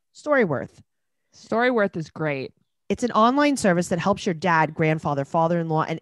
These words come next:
Speaker 1: every father figure in your life share stories throughout thought-provoking questions about their memories and personal thoughts.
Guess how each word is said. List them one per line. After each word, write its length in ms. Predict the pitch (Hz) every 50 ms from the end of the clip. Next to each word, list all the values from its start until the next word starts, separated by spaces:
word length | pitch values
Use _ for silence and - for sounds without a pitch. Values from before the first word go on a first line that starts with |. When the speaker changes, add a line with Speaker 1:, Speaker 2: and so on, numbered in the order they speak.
| -
Speaker 1:
every 300 | - 196 214 254 349 359
father 320 | - - 214 202 175 170 160
figure 260 | - 180 160 156 147
in 160 | - - 160
your 120 | 165 170
life 200 | 160 143 123 120
share 240 | - - - 214 269
stories 400 | 285 - - 294 254 226 214 196
throughout 280 | - - 190 165 151 -
thought-provoking 800 | _ - 185 175 214 277 - - - 285 233 196 180 - - 196 202
questions 480 | - - 151 156 - - 160 156 147
about 220 | 156 151 143 143 -
their 100 | 175 165
memories 640 | 160 160 151 151 160 160 170 190 214 240 226 - - - - - - - -
and 180 | 269 339 359
personal 460 | - - 320 311 - - 277 233 208 175
thoughts. 400 | - 131 123 - - _ -